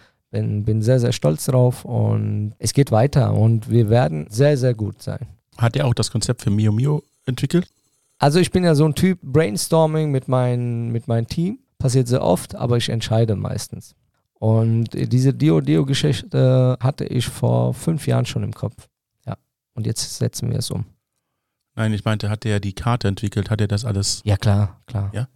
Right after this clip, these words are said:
Speaker 1: Natürlich. Auf jeden Fall.
Speaker 2: Also hat sie ja auch gelohnt, dass er dann zu dir gekommen ist.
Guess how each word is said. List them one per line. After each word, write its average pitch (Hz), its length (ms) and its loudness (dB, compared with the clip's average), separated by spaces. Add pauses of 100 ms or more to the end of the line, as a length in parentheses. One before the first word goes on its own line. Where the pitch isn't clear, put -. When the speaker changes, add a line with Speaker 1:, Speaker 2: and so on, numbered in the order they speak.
Speaker 1:
Natürlich. 104 480 -4 (380)
Auf 107 180 -6
jeden 107 160 -2
Fall. 110 240 -6 (340)
Speaker 2:
Also 104 240 -2
hat 104 140 -4
sie 110 60 -2
ja 101 100 0
auch 101 100 -8
gelohnt, 104 320 -2
dass 101 120 -6
er 98 180 -4
dann 101 240 -8
zu 104 80 -8
dir 107 120 -6
gekommen 101 360 -6
ist. - 160 -10